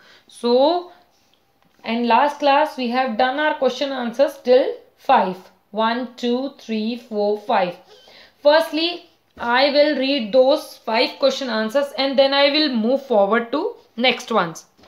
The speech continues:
So, what are external organs? Body organ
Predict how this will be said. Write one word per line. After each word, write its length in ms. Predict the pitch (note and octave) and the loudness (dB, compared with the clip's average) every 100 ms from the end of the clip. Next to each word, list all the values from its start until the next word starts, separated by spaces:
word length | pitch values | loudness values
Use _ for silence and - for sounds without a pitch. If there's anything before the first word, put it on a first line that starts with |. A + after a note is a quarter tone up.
| _ _ _ _ _ _ _ _ _ _ _ _ | _ _ _ _ _ _ _ _ _ _ _ _
So, 800 | - B3+ A#3+ A#3 A3+ A3+ B3 - _ _ _ _ _ _ _ _ _ _ _ _ _ _ _ _ _ _ _ _ _ _ _ _ _ _ | -8 -2 0 2 0 -2 -4 -12 _ _ _ _ _ _ _ _ _ _ _ _ _ _ _ _ _ _ _ _ _ _ _ _ _ _
what 420 | - G3 E4+ F4 - - | -4 2 2 0 -8 0
are 380 | A#3 A3+ A#3 C#4+ | 4 6 4 0
external 720 | A#3 - - G3 F#3 F#3+ G3 - | -6 -8 -2 0 0 -2 -4 2
organs? 720 | C#4 D#4+ G#3+ G3 E3+ - - _ _ _ _ _ _ _ | 4 6 4 2 0 -12 -20 _ _ _ _ _ _ _
Body 640 | - D#3 F#3+ F#3 F3+ A3+ B3 | -6 2 4 4 0 2 4
organ 600 | B3 B3+ B3+ C#4 D#4+ F#4+ | 4 4 4 2 0 -4